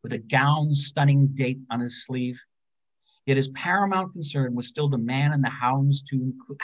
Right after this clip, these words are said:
houndstooth coat. No scholarship, no uniform could rival the glory of a single dip of that fedora's feather. The snap went off crisply, crisply, and he fell back for a bomb. That's when the unexpected happened.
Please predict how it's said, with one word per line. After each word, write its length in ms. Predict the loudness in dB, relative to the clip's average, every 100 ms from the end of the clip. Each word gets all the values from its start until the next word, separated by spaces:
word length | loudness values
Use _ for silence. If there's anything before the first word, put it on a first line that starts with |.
| -4
houndstooth 500 | 0 2 0 -4 -6 -6
coat. 200 | -8 -8 -12 _ _ _ _ _ -2
No 160 | 0 0
scholarship, 640 | 0 2 2 0 -2 -6 -8 -10
no 220 | -2 -2
uniform 600 | 0 -2 -2 -4 -6 -8 -12
could 160 | -12
rival 400 | -6 -2 -2 -2
the 120 | -2
glory 580 | -4 -4 -4 -4 -6 -16 _ _ _ _
of 80 | -12
a 40 |
single 420 | -8 -6 -6 -4
dip 280 | -4 -4 -8 _ _ _ _ -16
of 100 | -8
that 140 | -6 -6
fedora's 600 | -10 -8 -6 -6 -8 -12
feather. 300 | -12 -12 -16 _ _ _ _ _ _ _ _ _ _
The 80 | -6
snap 340 | 2 2 2 -2
went 140 | 2
off 200 | 2 0
crisply, 480 | -4 -4 -4 -8 -8
crisply, 360 | -6 -6 -2 -2
and 80 | -2
he 60 |
fell 280 | -4 -4 -4
back 240 | 0 -2 -2 -6
for 100 | -8
a 40 |
bomb. 460 | -8 -14 -18 -20 -20 _ _ _ _ 0
That's 260 | 0 -2
when 120 | -8 -6
the 140 | -4
unexpected 680 | 0 0 0 -4 -6 -6 -14
happened. 300 | -14 -18 -20